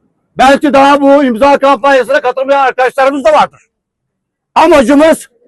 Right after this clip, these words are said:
demokratik yollardan gelen bir partiyi demokratik yollardan iktidardan indirmek. Amacımız bu.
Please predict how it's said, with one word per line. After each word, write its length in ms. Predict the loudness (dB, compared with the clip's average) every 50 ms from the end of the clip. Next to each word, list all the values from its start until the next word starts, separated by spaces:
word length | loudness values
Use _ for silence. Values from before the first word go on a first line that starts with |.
| _ _ _ -8
demokratik 800 | -4 -2 0 2 2 0 0 0 0 -2 0 0 -2 -2 0
yollardan 540 | 0 2 2 2 2 2 2 0 0 0 0
gelen 320 | 0 0 0 0 0 -2 -2
bir 100 | -4 -2
partiyi 600 | 0 -2 -2 -2 -4 -4 -4 -4 -4 -4 -6 -10 _ _ _ _ _ _ _ _ _ -6
demokratik 640 | -2 0 0 2 0 0 0 0 -2 0 -2 -4 -2
yollardan 600 | 0 0 2 2 2 2 0 0 0 0 0 0 -2
iktidardan 480 | -6 -8 _ -4 -2 0 0 0 -2
indirmek. 500 | -2 -2 -2 -2 -2 -4 -4 _ -16 _ _ _ _ _ _ _ _ _ _ _ _ -6
Amacımız 480 | -2 0 0 0 2 0 0 0 0
bu. 220 | 0 0 0 -2